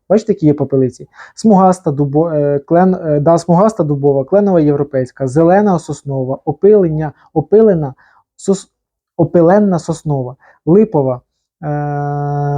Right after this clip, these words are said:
та коричнево-березова, а також соснові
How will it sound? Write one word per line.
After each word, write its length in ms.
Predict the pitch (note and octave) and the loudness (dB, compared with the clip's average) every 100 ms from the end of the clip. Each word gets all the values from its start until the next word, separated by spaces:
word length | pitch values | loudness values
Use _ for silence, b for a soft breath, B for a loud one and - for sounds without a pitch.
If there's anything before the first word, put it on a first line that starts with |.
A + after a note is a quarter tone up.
| C#3+ C#3 - | -4 -6 0
та 280 | G3+ B3 A#3+ _ _ _ _ _ _ | 0 0 -4 _ _ _ _ _ _
коричнево-березова, 1400 | - E3+ E3+ G#3 - G3+ F3+ D3+ D3+ F3 D#3+ E3 F#3+ C3+ | 0 2 2 0 -2 0 0 0 2 2 2 2 2 0
а 40 | B2 | -4
також 360 | C#3+ F3 D#3 | -4 -2 -2
соснові 500 | D3 C#3 E3+ D3+ C3+ | -6 -8 -4 -4 -4